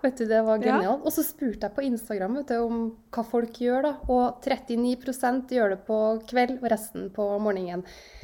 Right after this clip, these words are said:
Speaker 1: Men det er stor forskjell, fordi det er jo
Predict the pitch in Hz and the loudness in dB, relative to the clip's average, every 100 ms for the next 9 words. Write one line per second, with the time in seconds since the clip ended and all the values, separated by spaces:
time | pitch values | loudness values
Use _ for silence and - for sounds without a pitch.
0 | - - _ - - 254 240 233 226 220 | -12 -14 _ -20 -6 4 6 6 4 2
1 | 233 233 226 202 196 208 202 185 180 190 | 2 0 4 4 4 4 4 4 2 2
2 | 196 180 180 190 | 2 0 0 -4